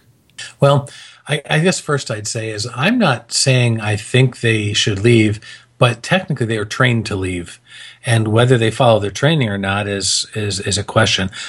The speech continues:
I personally believe there's times that a lot of E M Ts would choose to take a calculated risk to save. Even the fire service, right? You know,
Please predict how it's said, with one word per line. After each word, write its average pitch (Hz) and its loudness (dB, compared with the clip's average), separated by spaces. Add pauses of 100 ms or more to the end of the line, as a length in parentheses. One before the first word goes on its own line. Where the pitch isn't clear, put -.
(120)
I 143 2
personally 170 2
believe 139 4
there's 127 0
times 113 0
that 120 2
a 113 6
lot 107 4
of 139 0
E 135 2
M 139 2
Ts 104 -2 (340)
would 117 2
choose 135 2
to 135 -4
take 127 0
a 123 2
calculated 120 2
risk 101 0
to 135 2
save. 190 4 (260)
Even 196 6
the 180 4
fire 220 0
service, - -6 (380)
right? 170 0 (500)
You 160 2
know, 131 2